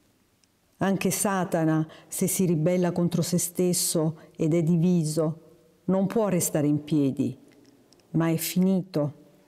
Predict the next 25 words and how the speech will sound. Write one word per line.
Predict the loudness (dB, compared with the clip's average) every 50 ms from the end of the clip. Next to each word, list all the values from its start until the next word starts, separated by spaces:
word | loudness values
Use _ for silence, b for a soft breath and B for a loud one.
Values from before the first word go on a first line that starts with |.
| _ _ _ _ _ _ _ _ _ _ _ _ _ _ _ _ _ _ _ _ _ _ _ _ _ _ _ _ _ _ _ _
Nessuno | -2 0 0 0 0 -2 -2 0 0 2 2 2 2 0 0
può | 0 0
entrare | 0 0 0 0 0 -2 -2 0 0 0 0 2
nella | 2 2 2 2 0 0
casa | 0 -2 -2 0 0
di | 0 2 2
un | 2 2
uomo | 2 2 0
forte | -2 -2 -2 -2 0 -2 -2 -6 -8 -4 -2 -2 -2 -2 B B B B B B B B B B _
e | -2 0 0
rapire | 0 0 0 0 2 2 2
i | 0
suoi | 0 0 0 0
beni, | 2 2 2 2 2 2 2 2 2 0 -4 -8 -20 -20 -20 -20 -20 _ _ _ _
se | -6 -2 -2 -2
prima | -2 -2 -2 0 2 2 2 2 0 0 -2 -4 -8 -16 -8 -2
non | 0 0 2 2
lo | 2 2
lega. | 2 2 2 2 0 0 0 0 -2 -2 -4 -8 -20 -20 -20 -20 -20 -20 _ _ _ _ _ _ _ _ _ _ _ _ _ _ _ _ _ _ _ _
Soltanto | -8 -2 0 0 0 0 0 0 0 0 0 0
allora | 2 2 2 2 2 2 0 0 0 -2
potrà | -2 -2 -2 0 0 -2
saccheggiargli | -2 0 -2 -4 -2 -2 -4 -2 0 0 0 0 2 2 2 2
la | 0 -2
casa. | -2 -2 -2 0 0 0 0 0 -2 -2 -4 -4